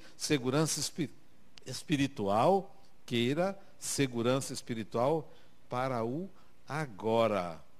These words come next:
Bom, aí você pode pensar assim, "E o que que pode acontecer comigo agora, se eu não me preocupar com essa segurança espiritual que você se refere?" Ah, é pra você saber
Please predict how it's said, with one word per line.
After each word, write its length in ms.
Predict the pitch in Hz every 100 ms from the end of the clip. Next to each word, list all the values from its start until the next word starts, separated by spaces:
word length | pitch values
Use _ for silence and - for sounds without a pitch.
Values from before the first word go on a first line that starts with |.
| -
Bom, 320 | 104 117 107 - - -
aí 220 | - 120 123
você 260 | 127 -
pode 280 | 110 120 110
pensar 340 | 120 113 -
assim, 360 | 107 - 104 101 - - - - - - - -
"E 80 | 262
o 60 |
que 160 | - 226
que 160 | -
pode 400 | 156 - 147 147
acontecer 920 | 135 - 131 120 113 - - 113 113 - - - - - - -
comigo 800 | 143 143 120 127 135 110 110 92 - - -
agora, 840 | 123 107 92 117 117 113 113 107 - - - -
se 280 | - - 151
eu 160 | 160 160
não 160 | 147
me 120 | 139 131
preocupar 560 | 135 117 113 - 117
com 160 | 113 117
essa 280 | 120 - 113
segurança 640 | - 123 107 113 123 117
espiritual 540 | 113 - 110 104 113 107
que 100 | 110
você 280 | 104 113
se 180 | 101 110
refere?" 640 | 107 107 - 101 95 98 92 - - - - - - - - -
Ah, 300 | 98 107 110
é 40 | 104
pra 120 | 104
você 280 | 101 - 98
saber 640 | - 80 76 127 147 127